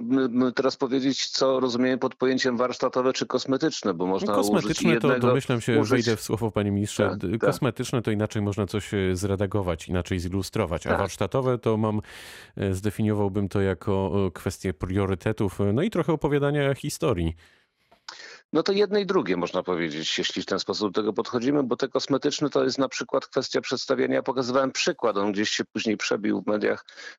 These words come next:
Speaker 1: e, kiedy mówimy o religiach świata. No to zaczynanie od islamu jest o tyle, e, niewłaściwe, że to nie islam jest największą religią na świecie i to nie islam ma najwięcej wyznawców, tylko chrześcijaństwo. To ważne, bo to później buduje gdzieś świadomość młodego człowieka,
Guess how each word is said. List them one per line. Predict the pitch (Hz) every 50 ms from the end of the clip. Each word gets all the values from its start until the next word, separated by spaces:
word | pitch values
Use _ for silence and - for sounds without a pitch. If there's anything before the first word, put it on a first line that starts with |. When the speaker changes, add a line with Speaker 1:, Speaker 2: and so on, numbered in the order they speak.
| _ -
Speaker 1:
e, | 101 98 98 98 98 98 95
kiedy | - - 107 98 101
mówimy | 98 104 98 104 107 107 107 104
o | 101 104 104 101 101
religiach | 104 110 110 110 113 107 104 110 107 -
świata. | - - - 101 90 90 - 101 113 113 113 - _ _ _ _ _ _ -
No | 110 107 104
to | - - 113 113 113 117
zaczynanie | 113 120 - - 117 117 117 120 120 120 117 113
od | 110 -
islamu | 123 - - 123 110 95 90 92 98 110 117
jest | 117 113 110 - -
o | 113 110
tyle, | - - 117 110 107 107 110 110 110 107 107
e, | 107 110 110 110
niewłaściwe, | 117 113 107 110 113 107 - - - 110 92 110 117
że | 113 107 117 110
to | - 135
nie | 135 143
islam | 143 - 170 - - 120 110
jest | 104 95 87
największą | 98 95 87 95 92 - - 92
religią | 87 87 85 90 85 85 85
na | 85 82 82
świecie | - - 90 78 - - 85
i | 85 85 87 87 87 87 87 87
to | - 110 92
nie | 90 98 104
islam | - 107 - - 107 98
ma | 98 95 95
najwięcej | 95 90 92 92 85 92 92
wyznawców, | 87 92 87 87 80 78 - - -
tylko | - - - - 107
chrześcijaństwo. | - - 120 107 - - 139 135 123 113 - - 104 - - - -
To | - 208
ważne, | 214 240 - 180 135 110 127 120 113
bo | 117 123
to | - 139 131
później | - - 151 135 151 147
buduje | 135 147 143 147 156 151
gdzieś | 139 135 139 135
świadomość | - - 160 151 151 175 160 143 127 -
młodego | - 120 107 110 104 104
człowieka, | 101 - 107 101 101 92 - - 101 98